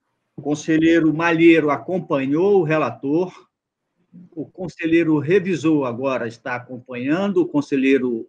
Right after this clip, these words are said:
relator, que era o conselheiro Valmir Ribeiro.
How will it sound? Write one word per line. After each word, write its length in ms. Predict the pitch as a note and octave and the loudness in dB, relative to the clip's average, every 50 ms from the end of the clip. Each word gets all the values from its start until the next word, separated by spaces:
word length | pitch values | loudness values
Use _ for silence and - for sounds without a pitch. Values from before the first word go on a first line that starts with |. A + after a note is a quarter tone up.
| _ _ _ | _ _ _
relator, 640 | - C#3 C#3 C3+ B2 - - - D3+ F#3 G3+ F3+ D#3 | -4 -2 0 0 -2 -2 -2 2 4 4 4 4 2
que 80 | - D3 | 0 -2
era 100 | B2 A#2+ | -2 -2
o 60 | - | -4
conselheiro 500 | - B2 A#2 - A#2 A2+ A#2 A#2+ A#2+ G#2 | -8 -12 -12 -8 -4 -2 -2 -2 -4 -4
Valmir 360 | G#2+ A2 G#2+ G#2+ A#2 A2+ G#2+ | -6 -4 -4 -4 -4 -6 -6
Ribeiro. 580 | A#2+ A#2 A#2+ C3+ D3 D#3+ E3+ E3+ G3 G3 - | -6 -2 2 4 6 6 6 4 2 0 -6